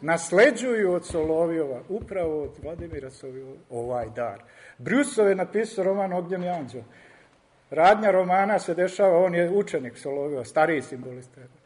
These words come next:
Radnja do-, romana se dešava tamo u četrnaestom veku, petnaestom, u Nemačkoj. Agripa von Nettesheim. Ne znam ko je to. Nemački kritičar piše, ovo je laž.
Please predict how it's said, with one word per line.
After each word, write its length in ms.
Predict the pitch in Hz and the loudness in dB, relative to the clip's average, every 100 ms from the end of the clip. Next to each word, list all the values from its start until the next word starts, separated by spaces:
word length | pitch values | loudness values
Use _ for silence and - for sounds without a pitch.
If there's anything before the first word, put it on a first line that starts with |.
| _ _ _ | _ _ _
Radnja 340 | - 180 220 214 | 4 6 6 4
do-, 440 | 196 196 214 214 | 4 4 2 2
romana 340 | 196 196 208 190 | 2 2 2 2
se 320 | 180 196 190 | 0 0 0
dešava 340 | 190 185 208 | -2 0 0
tamo 320 | 180 196 185 160 | 2 2 2 -2
u 80 | |
četrnaestom 600 | 160 175 196 190 170 175 | -4 -6 -4 -4 -4 -4
veku, 300 | 170 175 170 - | 0 -2 -4 -6
petnaestom, 500 | 160 160 147 - 139 | -6 -4 -8 -8 -8
u 60 | 151 | -6
Nemačkoj. 460 | 165 165 - 123 113 _ _ - | -4 -4 -6 -18 -20 _ _ -10
Agripa 420 | 135 156 165 156 156 | -2 -2 -2 -4 -4
von 120 | 147 | -6
Nettesheim. 480 | 156 156 - 120 123 _ _ _ _ _ _ _ _ | -6 -6 -10 -14 -20 _ _ _ _ _ _ _ _
Ne 120 | 160 147 | -8 -6
znam 160 | 131 | -8
ko 120 | 113 | -12
je 60 | 131 | -16
to. 120 | - - _ _ _ _ _ _ _ _ - | -16 -20 _ _ _ _ _ _ _ _ -8
Nemački 540 | - 202 277 294 - 208 | 2 4 6 4 4 2
kritičar 520 | 208 220 226 226 175 - | 2 2 2 2 0 0
piše, 320 | 185 135 - | -4 -2 4
ovo 180 | 202 226 | 8 10
je 80 | 196 | 10
laž. 340 | 226 254 170 | 10 8 6